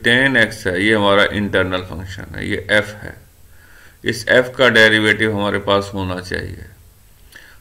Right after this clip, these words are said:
तो टैन एक्स का डेरिवेटिव क्या बनता है, हाँ जी, क्या होता है टैन एक्स का डेरिवेटिव, secant स्क्वायर। ठीक है जी, टैन एक्स का डेरिवेटिव क्या होता है, secant स्क्वायर। ठीक है, ये आप जानते हैं।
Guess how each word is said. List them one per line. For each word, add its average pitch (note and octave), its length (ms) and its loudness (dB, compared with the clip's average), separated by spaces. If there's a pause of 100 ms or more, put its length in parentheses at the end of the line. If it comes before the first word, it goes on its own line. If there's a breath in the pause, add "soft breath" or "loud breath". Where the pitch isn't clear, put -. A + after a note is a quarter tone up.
तो G2+ 80 -10
टैन A2 360 4
एक्स A2+ 180 0
का A2 200 0
डेरिवेटिव G#2 680 -2
क्या A2+ 160 2
बनता G#2 360 -2
है, G2 200 -6 (2000 soft breath)
हाँ F#2 180 -10
जी, F#2+ 140 -8
क्या G#2 180 2
होता G#2+ 220 2
है G#2+ 80 2
टैन G#2+ 200 2
एक्स A2 120 -2
का G#2+ 100 2
डेरिवेटिव, G#2+ 600 4 (160)
secant G2 500 -2
स्क्वायर। - 440 -8 (1080 soft breath)
ठीक - 120 -10
है F3+ 100 -8
जी, A#2 140 -8 (100)
टैन G2+ 280 -2
एक्स G2+ 160 -4
का G#2+ 100 -2
डेरिवेटिव G2+ 360 0
क्या G#2+ 100 -4
होता G#2 240 -2
है, D3 240 -2
secant G2 480 -6
स्क्वायर। - 380 -16 (400)
ठीक A#2+ 220 -8
है, F3+ 100 0
ये B2+ 100 2
आप G#2+ 180 2
जानते G2+ 380 -2
हैं। G#2 220 -8